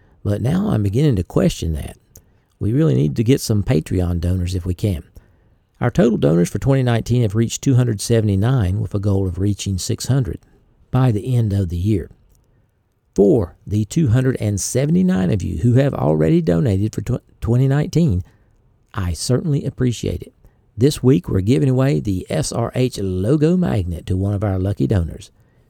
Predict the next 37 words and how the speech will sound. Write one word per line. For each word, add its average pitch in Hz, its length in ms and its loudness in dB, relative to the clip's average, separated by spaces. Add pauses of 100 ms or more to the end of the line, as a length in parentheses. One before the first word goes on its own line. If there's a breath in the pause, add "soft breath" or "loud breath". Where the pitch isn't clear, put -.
(160)
Missus 127 280 0
S 135 200 2
R 127 160 4
H 139 180 0
has 113 240 0
randomly 143 540 2
selected - 580 -4 (640)
Craig 156 500 2 (220)
Reniker. 117 580 0 (760)
Craig, 160 460 2
if 113 160 0
you 143 120 4
would 127 140 2
email 151 360 2
me, 151 380 2
Mike 117 300 -2
at 98 80 -8
space 117 360 -2
rocket 104 220 -2
history 110 280 -2
dot 107 180 -2
com, 147 240 0
and - 100 -2
tell 107 140 0
me 107 120 0
your 98 120 0
address, 131 360 0 (320 soft breath)
I 113 120 0
will 87 160 2
mail 143 320 2
this 156 180 0
out 131 280 -2
to 95 60 -2
you. 78 280 -8 (960)
Okay, 135 300 4
folks, 156 300 0
that's - 180 0